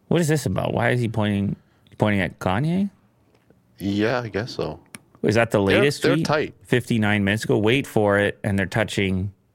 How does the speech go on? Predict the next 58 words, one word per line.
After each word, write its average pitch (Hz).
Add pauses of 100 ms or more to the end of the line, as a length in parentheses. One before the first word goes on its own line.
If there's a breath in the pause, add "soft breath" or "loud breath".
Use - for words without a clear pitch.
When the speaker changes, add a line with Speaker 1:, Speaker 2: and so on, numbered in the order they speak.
(400)
Speaker 2:
It's -
Speaker 1:
Oh. -
Speaker 2:
like 110
a 98
Dragon 87
Ball 82
Z 80
reference. 73 (220)
Speaker 1:
Oh, 147
and 110
then 107
he's 139
got 135
Twitter 127
on 104
his 107
chest, 95 (300)
and 107
the -
other 113
guy 104
has 98
Speaker 2:
Parler. 69
Speaker 1:
Parler 107
because 92 (160)
Kanye 101 (160)
is 98
buying 92
Parler. 98 (320)
Speaker 2:
Yeah. 85
Speaker 1:
Is - (120)
Speaker 2:
You 101
Speaker 1:
that 104
Speaker 2:
wanna 98
Speaker 1:
right? 104
Speaker 2:
get 95
to 139
it? 185 (1040)
I 101
have 104
it 95
as 82
a 73
Speaker 1:
I 165
mean, 185
Speaker 2:
story. 175
Speaker 1:
just 180
considering 175
the 131
fact 135
that 131
you 120
showed 123
me 123
this 107
meme, 110
and 101
then 101